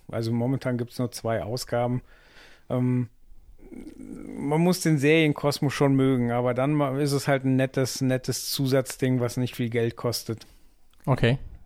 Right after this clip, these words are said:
Speaker 2: Also, äh, wirklich Comic-Comics oder, oder, äh, irgendwie O-, Webcomic?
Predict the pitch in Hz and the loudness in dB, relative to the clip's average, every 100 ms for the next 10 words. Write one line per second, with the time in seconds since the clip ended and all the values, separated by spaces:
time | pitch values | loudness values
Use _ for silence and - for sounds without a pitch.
0 | - 135 131 135 117 127 123 - 127 131 | -2 4 6 6 6 6 4 2 2 2
1 | 160 151 - - - - - - 165 214 | 2 0 -4 -20 -20 -18 0 6 6 6
2 | - - 180 220 - - 147 151 147 135 | 4 4 6 4 2 -2 4 6 6 6
3 | 135 131 - 127 123 117 104 123 117 117 | 8 6 6 4 4 2 2 4 4 4
4 | - 104 - 120 123 - - 113 98 - | 0 -2 0 2 2 0 2 4 4 0